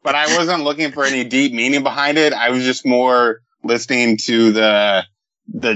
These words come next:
jingle, the sound, and, uh, yeah, it, it just, it definitely was my least favorite of all the tracks that we,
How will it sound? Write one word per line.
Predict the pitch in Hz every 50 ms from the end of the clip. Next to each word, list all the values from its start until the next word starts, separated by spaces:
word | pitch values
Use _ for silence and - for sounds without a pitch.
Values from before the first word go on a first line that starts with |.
| 101
jingle, | 98 120 127 131 135 131 131 131 127 127 123
the | 110 104
sound, | - - - 127 117 120 120 123 123 120 117 113 107 123 135 -
and, | 113 110 110 110 107 107 101 101
uh, | 104 107 107 104 104 101 98 95 - _ _ _ _ _ _
yeah, | - - 262 247 233 208 - - - _ _ _ _ _ _ _ _ _ _ _ _ _ _ _ _ _ _ -
it, | 175 190 190 - - 202 185
it |
just, | 165 196 175 - - -
it | 175 170 180 175 156
definitely | 156 185 185 180 190 180 170
was | 165 160 156 151 147 139 127 151
my | 151 135 135
least | 131 135 139 135 135 -
favorite | 131 120 120 117 117 110
of | 110 104
all | 110 110 104
the | 98 92
tracks | - 107 101 101 95 -
that | 113 104 101
we, | 98 98 98 95 90